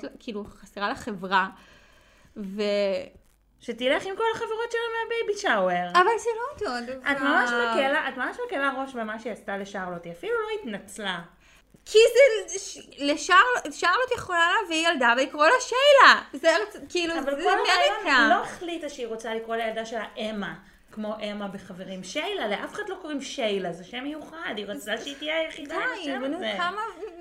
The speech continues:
Speaker 1: בנות בקולג' יש,
Speaker 2: אדם?
Speaker 1: כאילו, שקוראים להם שיילה,
Speaker 2: אף
Speaker 1: אני לא
Speaker 2: אחד.
Speaker 1: יודעת.
Speaker 2: אני לא אגלה לך את השמות שאני בוחרת לילדים שלי, אני לא אגלה לך אותם בחיים.
Speaker 1: אל תגלה לי.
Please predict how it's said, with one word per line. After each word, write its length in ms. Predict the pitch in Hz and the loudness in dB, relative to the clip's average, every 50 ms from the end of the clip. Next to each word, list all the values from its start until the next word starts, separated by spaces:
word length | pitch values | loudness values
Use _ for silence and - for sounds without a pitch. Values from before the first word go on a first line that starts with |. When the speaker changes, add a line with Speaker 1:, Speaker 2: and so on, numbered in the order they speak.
| 330 | -12
Speaker 1:
בנות 380 | 320 349 359 359 359 427 - - 359 | -10 -10 -8 -8 -8 -10 -10 -12 -14
בקולג' 540 | 370 - - - 339 370 466 427 - 302 233 226 220 - | -14 -10 -6 -2 0 0 2 0 0 -2 -2 -4 -8 -8
יש, 420 | 240 - 262 311 311 381 - - - | -8 -6 -4 -4 -4 -4 -6 -6 -6
Speaker 2:
אדם? 120 | 240 202 | -4 0
Speaker 1:
כאילו, 460 | 339 320 214 247 - 349 - 311 302 | 0 0 0 0 -2 -4 -4 -8 -8
שקוראים 300 | 302 320 311 285 277 269 | -6 -4 -4 -4 -4 -2
להם 240 | 285 302 302 294 294 | -2 -2 -2 -4 -6
שיילה, 560 | - - - 311 320 466 494 415 285 254 233 | -10 -10 -8 -6 -4 -2 0 2 4 4 4
Speaker 2:
אף 140 | 220 - 302 | 2 2 -2
Speaker 1:
אני 100 | 277 240 | -2 -2
לא 60 | 240 | -4
Speaker 2:
אחד. 140 | 254 285 339 | -4 -4 -2
Speaker 1:
יודעת. 220 | - 392 381 262 233 | -2 0 0 0 0
Speaker 2:
אני 220 | 226 220 220 220 220 | 0 -4 -4 -4 -2
לא 140 | 247 294 | -2 -2
אגלה 300 | 330 285 294 269 254 254 | -2 -2 -4 -2 -2 -2
לך 160 | 254 254 254 - | -4 -4 -8 -12
את 60 | - | -14
השמות 340 | - - 190 185 190 208 - | -14 -12 -12 -10 -10 -10 -12
שאני 160 | 226 208 185 | -12 -12 -12
בוחרת 340 | 170 - - 190 185 185 180 | -12 -12 -12 -12 -12 -12 -12
לילדים 360 | 165 160 160 156 151 165 170 | -12 -12 -12 -12 -10 -6 -6
שלי, 440 | 175 - - 202 165 - 147 - 330 | -6 -4 -4 -4 -4 -4 0 0 0
אני 160 | - - 175 | 0 0 0
לא 120 | 208 233 | -2 -4
אגלה 280 | 254 - 220 196 202 214 | -2 -4 -4 -4 -4 -6
לך 140 | 226 - 226 | -8 -10 -12
אותם 200 | - 175 170 165 | -12 -12 -14 -14
בחיים. 440 | 160 - - 160 170 185 170 151 156 175 - _ _ _ _ _ _ _ _ _ _ _ _ _ - | -14 -14 -14 -12 -12 -12 -12 -14 -16 -20 -20 _ _ _ _ _ _ _ _ _ _ _ _ _ -4
Speaker 1:
אל 160 | 247 233 233 | -4 -4 -4
תגלה 280 | 233 254 233 202 185 185 175 - - _ - | -6 -10 -12 -12 -12 -14 -18 -18 -20 _ -20
לי. 120 | 226 226 | -20 -20